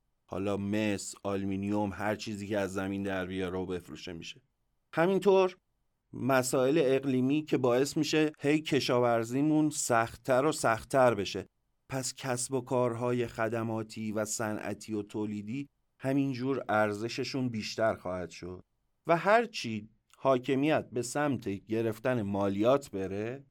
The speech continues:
عقلانیت خود به خود توی حاکمیت بیشتر می‌شه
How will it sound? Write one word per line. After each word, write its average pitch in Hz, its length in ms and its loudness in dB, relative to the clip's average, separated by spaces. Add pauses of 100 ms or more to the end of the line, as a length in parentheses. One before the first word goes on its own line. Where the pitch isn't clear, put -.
(440)
عقلانیت 123 1080 0 (100)
خود 113 540 -2
به 110 100 0
خود 107 280 -2
توی 110 160 -4
حاکمیت 98 640 -4
بیشتر 147 360 -6
می‌شه 101 380 -8